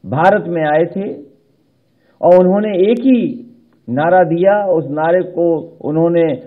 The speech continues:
अमल किया, divide and rule कर करके जिस तरीके से वो राज करते रहे,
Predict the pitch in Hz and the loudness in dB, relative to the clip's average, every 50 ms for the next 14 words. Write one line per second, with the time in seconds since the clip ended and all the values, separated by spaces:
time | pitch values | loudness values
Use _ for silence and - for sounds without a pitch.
0 | - - - 131 151 170 180 180 - - 190 196 196 202 208 - _ _ _ _ | -12 -8 -4 0 2 2 2 0 -2 -4 -8 -8 -8 -10 -12 -16 _ _ _ _
1 | _ _ _ _ _ _ _ _ _ _ _ _ - 101 101 147 170 175 220 233 | _ _ _ _ _ _ _ _ _ _ _ _ -20 -8 -2 2 2 4 4 6
2 | 247 254 254 247 254 233 180 170 220 254 277 254 - 233 214 180 - 196 175 160 | 6 6 6 6 4 4 4 2 2 2 2 2 2 0 -2 -2 -2 -4 -4 -2
3 | 185 185 160 160 180 175 - 165 165 175 165 170 175 151 170 156 156 151 120 131 | -2 -4 -2 -2 -4 -6 -4 -4 -4 -4 -2 -4 -6 -6 -4 -6 -4 -4 -2 -2
4 | 151 185 175 180 - 160 131 - 139 120 110 107 - | -2 -2 -2 -4 -6 -8 -8 -8 -10 -12 -12 -12 -18